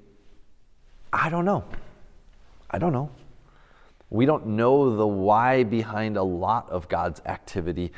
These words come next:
in the scriptures, <laughs> or even to this day. And so we don't have to formulate an answer to that question.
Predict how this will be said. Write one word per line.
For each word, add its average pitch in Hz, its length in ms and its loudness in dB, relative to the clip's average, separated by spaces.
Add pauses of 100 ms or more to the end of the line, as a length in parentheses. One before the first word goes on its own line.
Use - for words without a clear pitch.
(200)
in 98 120 0
the 82 80 -6
scriptures, - 720 -6 (260)
<laughs> - 240 -20
or 101 180 2
even 95 360 0
to 92 140 -6
this 92 260 0
day. 87 400 -4
And 78 120 -10
so 87 240 -4 (420)
we 139 140 6
don't 180 220 2 (240)
have - 560 -2
to 95 260 -6
formulate 90 760 -4
an 101 140 -6
answer 95 320 -8
to 92 140 -8
that 90 180 -4
question. - 600 -8